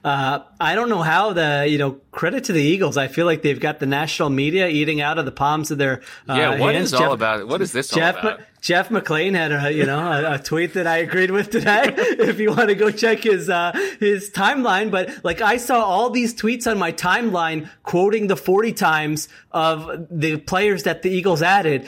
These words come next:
Speaker 1: and being like, "Oh, baby, Carson Wentz has an amazing, you know, look at this supporting cast." That's why I felt the need to tweet out the numbers about wide receivers on days four through seven. Like,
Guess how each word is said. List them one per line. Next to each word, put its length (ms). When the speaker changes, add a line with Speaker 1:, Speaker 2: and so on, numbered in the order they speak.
Speaker 1:
and 160
being 260
like, 280
"Oh, 260
baby, 600
Carson 480
Wentz 260
has 240
an 80
amazing, 640
you 100
know, 140
look 240
at 80
this 180
supporting 480
cast." 460
That's 240
why 160
I 60
felt 260
the 80
need 240
to 240
tweet 240
out 320
the 180
numbers 640
about 300
wide 260
receivers 480
on 140
days 280
four 280
through 180
seven. 400
Like, 260